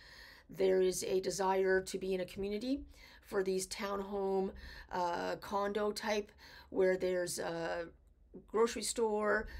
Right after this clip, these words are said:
a school, you know, a community center where they can bike around to do everything. They don't necessarily need to have that, you know, mowing the lawn, uh, the way that previous generations have wanted. So there is a switch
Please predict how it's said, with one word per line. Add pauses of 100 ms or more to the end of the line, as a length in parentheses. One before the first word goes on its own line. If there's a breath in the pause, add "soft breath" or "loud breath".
(140 loud breath)
a
school,
you
know,
a
community
center
where
they
can
bike (360 loud breath)
around
to
do
everything.
They
don't
necessarily (440 loud breath)
need
to
have
that,
you
know, (100)
mowing
the
lawn, (500 loud breath)
uh,
the
way
that
previous
generations
have
wanted. (240 loud breath)
So
there
is (140)
a
switch